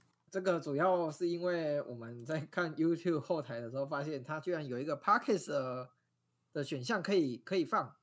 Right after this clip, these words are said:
所以我们想说，那我们也把我们的 Podcast 的一些记录档全部放在那边，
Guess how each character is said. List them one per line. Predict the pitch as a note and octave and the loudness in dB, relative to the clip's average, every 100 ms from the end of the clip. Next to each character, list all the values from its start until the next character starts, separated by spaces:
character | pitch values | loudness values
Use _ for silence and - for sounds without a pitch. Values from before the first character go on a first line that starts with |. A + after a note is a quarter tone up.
| _ | _
所 | - C#3+ | -8 -4
以 | C3 | -4
我 | C3 | -4
们 | D3 | -8
想 | C#3+ _ | -8 _
说， | D3 D3+ D#3+ E3+ | -6 -4 -4 -4
那 | D#3+ | -6
我 | C#3 | -6
们 | A#2+ A#2+ | -6 -8
也 | |
把 | B2+ A#2+ | -6 -6
我 | A#2 | -6
们 | A2+ | -10
的 | A#2+ A#2 - - | -8 -8 -8 -2
Podcast | F#3 G3 E3 D3+ | 2 4 2 0
的 | C#3 C#3+ D3 | 0 2 2
一 | |
些 | D3+ D3+ | 0 0
记 | D#3 D#3+ | 2 2
录 | C#3+ | 2
档 | B2+ A#2 | -4 -6
全 | A#2+ | -10
部 | B2+ C3+ C3 B2 A#2+ | -4 -2 -2 -6 -8
放 | - D#3 | -4 -2
在 | C#3+ | 0
那 | F#3 E3+ | 4 4
边， | D#3 D#3+ | 4 0